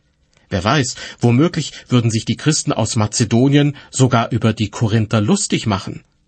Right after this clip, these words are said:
Und zum Schluss würden auch noch die Christen im weit entfernten Jerusalem darunter leiden müssen, weil die Spendengelder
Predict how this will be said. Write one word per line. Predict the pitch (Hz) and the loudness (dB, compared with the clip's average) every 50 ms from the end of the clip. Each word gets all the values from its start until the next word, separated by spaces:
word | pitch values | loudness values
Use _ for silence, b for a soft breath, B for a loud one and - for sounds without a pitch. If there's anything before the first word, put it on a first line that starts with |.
| _ _ _ _ _ _ | _ _ _ _ _ _
Und | 123 123 113 - B B B B | 2 2 2 0 B B B B
zum | - - 135 117 | -2 0 0 0
Schluss | - - - 196 208 190 - - - - - _ | 0 0 2 2 2 2 2 -2 -6 -8 -8 _
würden | 113 113 107 107 110 - | 0 0 0 0 -2 0
auch | 127 139 165 170 - | 0 2 2 0 0
noch | - 165 - | -2 -4 -2
die | - 127 117 | -2 -4 -6
Christen | - - - 147 143 - - - 143 143 135 127 B B B | -2 -2 0 0 0 -2 0 2 2 2 2 0 B B B
im | - 107 98 92 | -4 -4 -2 0
weit | 110 113 123 139 - - | 0 0 0 0 -2 -2
entfernten | 131 104 - - - 117 120 123 - 123 | -2 -2 -2 0 0 0 0 0 0 -2
Jerusalem | 107 101 117 107 107 117 120 117 110 123 110 123 120 120 120 123 - | 0 2 0 0 2 2 2 2 2 2 2 2 2 0 -2 -4 -4
darunter | - 110 110 98 110 120 113 - 127 127 | -4 -4 -2 0 0 0 2 2 2 2
leiden | 135 151 156 165 151 139 123 110 | 2 2 2 2 2 2 2 2
müssen, | 107 98 - - 113 104 B B B B B B - | 2 0 0 -2 -4 -4 B B B B B B -2
weil | 113 110 101 | -2 0 0
die | 107 | 0
Spendengelder | - - - 131 127 143 139 - 139 131 113 123 120 117 107 117 113 B | -2 0 0 0 0 0 0 0 0 2 2 2 2 2 2 0 0 B